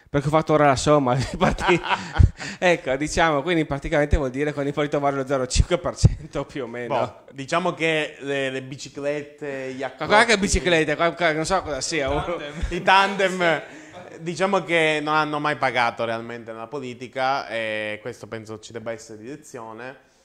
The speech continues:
Speaker 2: Come dicevo prima, ahimè c'è un tema, quest'area qui è un elettorato molto esigente,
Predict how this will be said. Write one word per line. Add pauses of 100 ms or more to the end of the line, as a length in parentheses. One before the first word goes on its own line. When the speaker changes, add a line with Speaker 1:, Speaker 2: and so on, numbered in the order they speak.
(360)
Speaker 2:
Come
dicevo
prima,
ahimè
c'è
un
tema,
quest'area
qui
è
un
elettorato
molto
esigente,